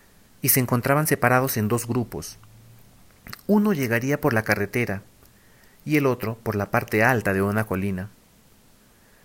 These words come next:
Pero solo el grupo de la parte alta se encontraba listo.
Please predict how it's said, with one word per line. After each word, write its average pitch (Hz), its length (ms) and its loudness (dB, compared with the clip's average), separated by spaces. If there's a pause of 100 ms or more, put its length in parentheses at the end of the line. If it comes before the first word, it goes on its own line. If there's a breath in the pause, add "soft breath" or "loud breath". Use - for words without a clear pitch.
(200 soft breath)
Pero 113 200 2
solo 151 360 2
el 117 120 2
grupo 135 340 0
de 101 100 0
la 101 140 -2
parte 120 340 0
alta 120 280 0
se 110 120 -4
encontraba 101 460 0
listo. 104 420 -4